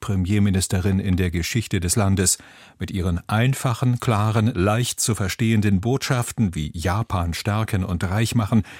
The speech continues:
hat sie die verlorenen konservativen Wähler zurückgewonnen. Die neue, stabile Kraft im Unterhaus sollte sie nutzen, um die politischen Aufgaben umzusetzen.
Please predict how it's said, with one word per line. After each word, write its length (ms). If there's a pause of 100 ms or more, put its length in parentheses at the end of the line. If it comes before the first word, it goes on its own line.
(180)
hat 180
sie 140
die 120
verlorenen 720
konservativen 880
Wähler 340
zurückgewonnen. 760 (500)
Die 140
neue, 420
stabile 600
Kraft 380
im 140
Unterhaus 540
sollte 320
sie 160
nutzen, 380
um 160
die 160
politischen 720
Aufgaben 580
umzusetzen. 720